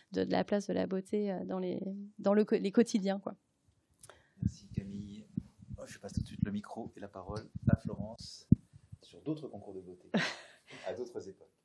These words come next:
Speaker 3: Oui, à d'autres époques. Merci beaucoup et merci encore d'avoir ouvert, euh, ce magnifique dossier à une historienne du monde grec antique.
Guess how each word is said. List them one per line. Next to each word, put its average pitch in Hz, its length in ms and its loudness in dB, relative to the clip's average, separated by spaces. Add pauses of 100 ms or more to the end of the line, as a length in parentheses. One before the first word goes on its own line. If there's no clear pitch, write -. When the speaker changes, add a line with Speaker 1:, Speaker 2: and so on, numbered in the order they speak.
(140)
Speaker 3:
Oui, 175 180 4
à 147 80 4
d'autres 175 380 6
époques. 165 300 8
Merci 175 320 8
beaucoup 233 560 8
et 180 360 12
merci 208 440 6
encore 202 380 4
d'avoir 175 340 2
ouvert, 202 500 6
euh, 165 240 6
ce 170 640 6
magnifique 190 440 8
dossier 196 560 12 (280)
à 180 140 10
une 196 160 10
historienne 196 800 4
du 165 160 0
monde 196 200 6
grec 175 340 2
antique. 202 460 0